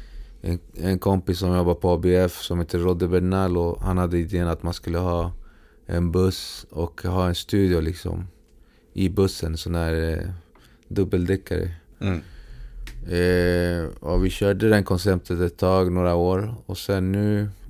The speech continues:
Speaker 1: jag vet inte varför namnet fastnade, men vi kör ju,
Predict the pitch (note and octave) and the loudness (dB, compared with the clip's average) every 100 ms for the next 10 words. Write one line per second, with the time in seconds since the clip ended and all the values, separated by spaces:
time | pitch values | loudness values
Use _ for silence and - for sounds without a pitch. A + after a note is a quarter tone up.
0 | - - - - - F#2+ G#2 G2+ F#2+ F#2 | -10 -8 -8 -12 -6 -2 0 0 0 0
1 | - F2+ F#2+ F#2+ F2 - F#2 - - G2+ | 2 2 2 2 0 0 -4 -4 -4 -2
2 | F2 E2+ E2+ F2 G2 G2 F#2 | -2 -2 -4 -2 0 2 2